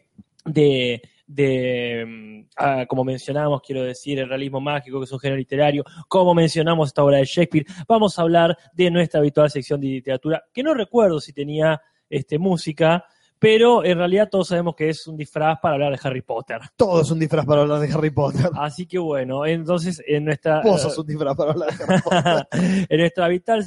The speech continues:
Speaker 1: habitual sección, eh, Potterhead, vamos a dar una lamentable noticia,
Speaker 2: Ujú.
Speaker 1: que se robaron el manuscrito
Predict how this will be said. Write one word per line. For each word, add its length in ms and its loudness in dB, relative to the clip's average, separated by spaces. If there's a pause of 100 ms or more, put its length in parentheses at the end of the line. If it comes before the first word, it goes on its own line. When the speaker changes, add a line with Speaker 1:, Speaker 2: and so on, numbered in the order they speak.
Speaker 1:
habitual 320 0
sección, 480 -6
eh, 80 -6
Potterhead, 840 0 (360)
vamos 260 0
a 100 -2
dar 140 -2
una 200 -2
lamentable 500 -4
noticia, 880 -4
Speaker 2:
Ujú. 240 -10 (380)
Speaker 1:
que 120 -4
se 200 -6
robaron 520 -2
el 200 -4
manuscrito 1160 2